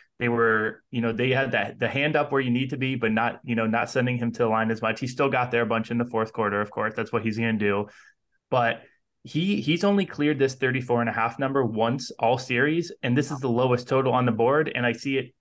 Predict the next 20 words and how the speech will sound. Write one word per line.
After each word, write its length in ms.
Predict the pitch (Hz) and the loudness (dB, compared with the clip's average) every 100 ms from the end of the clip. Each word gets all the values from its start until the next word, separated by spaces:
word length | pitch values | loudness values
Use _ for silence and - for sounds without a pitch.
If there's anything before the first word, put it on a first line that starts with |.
| _ | _
even 260 | 151 143 147 | -4 -2 2
going 240 | 135 131 | 2 0
under 260 | 131 135 127 | 0 0 2
that 200 | 120 113 | 2 2
number. 260 | 123 120 107 | 0 -2 -4
So 260 | 117 110 - | -2 -2 0
I, 240 | 123 120 127 | -2 -2 -4
this 180 | 156 156 | -2 0
number 240 | 165 156 | 0 0
is 160 | 127 - | 0 -2
really 380 | 113 135 131 120 | -2 0 2 0
high, 360 | 113 107 107 104 - | 0 0 0 -4 -6
uh, 200 | 113 101 | -4 -2
in 80 | 107 | -2
my 140 | 107 107 | 0 0
opinion. 400 | 107 110 101 101 - - _ - | 0 -2 -2 -6 -14 -20 _ -4
Um, 560 | 110 107 104 101 104 - | 0 2 0 -2 -6 -8
it's, 200 | - 135 | -8 -6
and 200 | - 147 | -2 0
it's, 220 | 131 127 | 0 -2